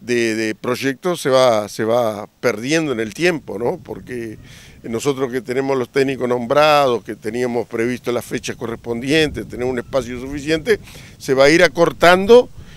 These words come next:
y de esta manera, este, vamos a llegar a fin de año, ojalá bien, pero con, mm, una divisional A y B jugando su campeonato y que los técnicos tengan un espacio más corto para, para poder desarrollar su,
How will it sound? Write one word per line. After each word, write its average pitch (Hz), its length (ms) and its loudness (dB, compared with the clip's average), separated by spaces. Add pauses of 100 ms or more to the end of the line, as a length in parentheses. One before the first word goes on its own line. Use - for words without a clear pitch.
(120)
y 135 80 -4
de 139 80 2
esta 151 160 0
manera, 156 640 6
este, 113 600 -4
vamos 131 280 2
a 139 60 -2
llegar 143 220 2
a - 60 4
fin 151 220 -6
de 143 120 4
año, 160 380 4 (160)
ojalá 120 360 0
bien, 156 380 2 (480)
pero 190 320 8 (380)
con, 143 380 0
mm, 120 680 -6
una 123 320 -4
divisional 127 540 -2
A 117 260 4 (300)
y 131 180 -2
B 147 320 6 (220)
jugando 135 480 4
su 131 120 -6
campeonato 135 680 2 (340)
y 123 260 -4
que 139 120 -2
los 123 140 -2
técnicos 151 360 0
tengan 147 280 -2
un 135 80 0
espacio 135 400 -2
más 117 180 -10
corto 135 380 -4
para, 101 320 -14 (560)
para 123 180 0
poder 120 720 2
desarrollar 113 560 -2
su, 113 320 -6